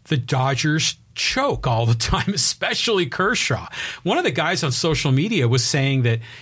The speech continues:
Dave Roberts is like the modern day Bobby Cox, you know, winning that division, you know, for a decade and, and only getting to the World Series a couple of times and winning it only once.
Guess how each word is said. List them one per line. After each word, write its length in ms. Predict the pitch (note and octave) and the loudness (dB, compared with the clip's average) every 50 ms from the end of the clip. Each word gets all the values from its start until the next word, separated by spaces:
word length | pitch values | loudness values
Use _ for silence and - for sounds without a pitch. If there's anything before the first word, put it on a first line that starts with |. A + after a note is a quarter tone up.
| - _ _ | -20 _ _
Dave 260 | - E3+ F#3 G3 D3 | 0 0 0 0 0
Roberts 560 | C#3+ C3+ C#3 E3+ G3 D3+ B2+ B2+ C3 - - | 0 0 0 0 0 0 0 0 0 0 0
is 140 | C#3+ A#2 A#2+ | 0 0 0
like 140 | C#3+ C#3+ A#2+ | 0 0 2
the 60 | C#3 | 2
modern 440 | B2+ B2 B2+ B2+ C3 D3+ D#3 D3 B2+ | 2 4 4 4 2 2 2 2 2
day 180 | A#2+ C3 C3+ C3+ | 2 2 2 2
Bobby 340 | A#2+ B2+ B2 B2+ B2 C3 A#2 | 2 2 2 2 0 0 -2
Cox, 520 | - - C#3 D#3 - - - - - - | 0 0 0 0 0 -2 -4 -6 -2 0
you 80 | C3+ B2 | 2 2
know, 140 | A#2+ A#2+ | 4 4
winning 300 | A#2 A#2 D3 D3+ D3+ D3+ | 2 2 2 2 2 2
that 180 | C#3 C3+ C3+ A#2+ | 2 2 2 2
division, 640 | B2+ A#2+ A2+ C3 - - A#2+ C#3 B2+ B2 B2+ C3 C#3 | 0 2 2 2 2 2 2 4 4 4 4 4 2
you 100 | C3 B2 | 2 2
know, 80 | B2+ | 2
for 200 | A#2+ D3 C3 A2+ | 2 2 2 2
a 80 | A2 A2+ | 2 2
decade 640 | A2 C3+ C3+ D#3+ - - B2+ A2 A2 A2 A2 A2+ A#2 - - - - - - | 2 0 0 0 0 2 2 2 2 2 0 -2 -6 -8 -10 -10 -12 -6 -2
and, 220 | C#3+ D3 C#3+ C#3+ - | 0 0 0 0 -2
and 160 | E3 D#3 D3+ D3+ | 0 0 2 2
only 200 | D#3 E3 D#3 C#3 | 2 2 2 2
getting 220 | D3 C#3 C#3 C3+ | 2 2 2 2
to 40 | C3 | 4
the 100 | C3 B2+ | 4 4
World 240 | B2 C3 C3 C3 B2 | 4 4 4 2 2
Series 460 | - - C#3+ D3 D3 C#3 C3 B2+ A#2 | 2 2 2 2 2 4 4 2 2
a 40 | B2 | 0
couple 340 | - - C#3+ A#2 A#2+ A2+ A2+ | -2 -2 0 0 0 0 0
of 80 | A2+ | 0
times 360 | - - C#3 C3+ C#3 C3+ A#2 A2 | 0 2 2 2 2 2 2 2
and 120 | A2+ A2 | 4 4
winning 220 | B2+ C#3+ C3+ A#2+ | 4 4 4 2
it 40 | A2+ | 0
only 320 | A2+ C3+ C#3+ D3+ C#3 A#2+ A2 | 0 0 0 2 2 2 4
once. 480 | A2 B2+ D3 D3 A#2 - - - - | 4 2 2 2 0 0 -2 -4 -4